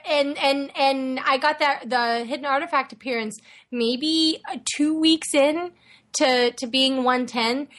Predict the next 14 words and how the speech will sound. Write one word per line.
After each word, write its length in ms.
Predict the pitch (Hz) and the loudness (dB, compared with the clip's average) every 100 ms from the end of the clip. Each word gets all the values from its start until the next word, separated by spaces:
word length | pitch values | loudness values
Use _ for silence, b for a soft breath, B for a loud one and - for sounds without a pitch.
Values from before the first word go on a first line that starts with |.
| B B | B B
and 260 | 233 240 233 | 2 2 4
all 280 | 226 254 277 | 4 6 4
the 100 | 277 | 0
demon 300 | 247 277 285 | -4 -4 -2
hunters 360 | 277 269 277 262 | -2 -2 -4 -2
in 100 | 240 | -2
my 140 | 214 | -2
guild 260 | 202 240 240 | 0 0 0
were 120 | 269 | 0
like, 180 | 262 269 | 0 0
"Motherfucker!" 1400 | 453 740 640 605 554 554 - 539 523 508 480 415 294 269 | 2 2 4 4 4 2 -2 0 0 0 2 2 0 -4
You 120 | 302 | -4
know, 180 | 311 311 | -2 0
like, 320 | 311 285 277 | 2 2 0